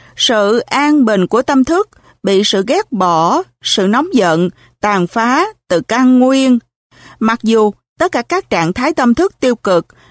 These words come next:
đều do các yếu tố hỗn loạn gây ra, nhưng sự ghét bỏ, tàn phá nhiều hơn hết.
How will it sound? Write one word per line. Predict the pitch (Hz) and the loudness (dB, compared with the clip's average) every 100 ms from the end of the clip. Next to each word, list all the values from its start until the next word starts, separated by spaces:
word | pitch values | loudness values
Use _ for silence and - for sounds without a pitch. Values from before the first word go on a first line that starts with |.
| _ | _
đều | 202 202 | -2 0
do | 220 262 | 0 -2
các | 262 311 381 - | -2 -6 -6 -6
yếu | 220 269 359 427 | 0 2 2 2
tố | 247 262 359 | 0 0 0
hỗn | 277 170 269 | 0 0 0
loạn | 285 165 156 170 - | 0 2 0 -2 -6
gây | 180 233 247 233 226 | -4 0 0 0 0
ra, | 226 233 233 220 - _ _ - | 0 -2 0 -2 -6 _ _ -4
nhưng | 269 311 | 2 2
sự | 233 185 | 2 0
ghét | 285 415 | -2 -2
bỏ, | 208 175 160 196 349 - | -2 0 0 -2 -4 -6
tàn | 196 190 | -4 -2
phá | 165 220 269 392 | -4 -4 -2 0
nhiều | 254 185 170 | 2 2 2
hơn | 233 247 | 0 0
hết. | 247 294 349 | 0 0 -2